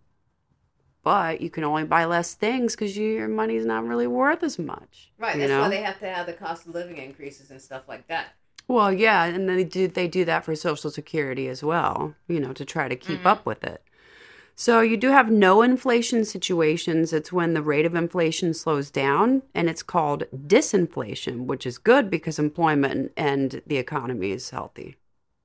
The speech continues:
Speaker 1: basically. So you have deflation, though, which is the widespread decline in the prices of goods and services where the economy contracts and people are out of work.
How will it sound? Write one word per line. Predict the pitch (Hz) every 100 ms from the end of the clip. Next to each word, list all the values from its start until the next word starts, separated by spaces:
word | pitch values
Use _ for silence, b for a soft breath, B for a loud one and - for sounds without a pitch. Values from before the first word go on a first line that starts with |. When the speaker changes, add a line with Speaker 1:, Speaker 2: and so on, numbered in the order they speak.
| 139
Speaker 1:
basically. | 127 127 - - - - _ b b b b b
So | - 196
you | 196
have | 190 165 -
deflation, | 247 294 - 139 120 - 127 127
though, | 135 123 120 139
which | 143 143
is | 135
the | 156
widespread | 143 151 135 170 196 - - 143 151
decline | 156 - 139 123 131
in | 151
the | 165
prices | - 143 123 - 143
of | 151 151
goods | 127 123 139
and | 180
services | - 123 110 127 - 147 147
where | 151 147
the | 151
economy | 151 170 165 175 185
contracts | - 214 - 262 254 - - - - - _ _ _ _ _ b b b -
and | 156
people | 160 175 165
are | 160
out | 151
of | 127
work. | 135 143 - -